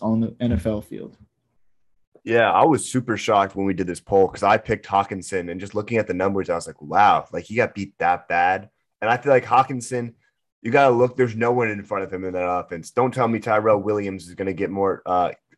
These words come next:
Speaker 2: r-, targets than him. Don't tell me DeAndre Swift's gonna get more targets than him out of the backfield.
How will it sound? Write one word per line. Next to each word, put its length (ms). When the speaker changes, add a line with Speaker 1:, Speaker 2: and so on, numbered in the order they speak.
Speaker 2:
r-, 200
targets 400
than 100
him. 140
Don't 260
tell 220
me 300
DeAndre 400
Swift's 280
gonna 140
get 120
more 160
targets 360
than 120
him 140
out 120
of 40
the 80
backfield. 580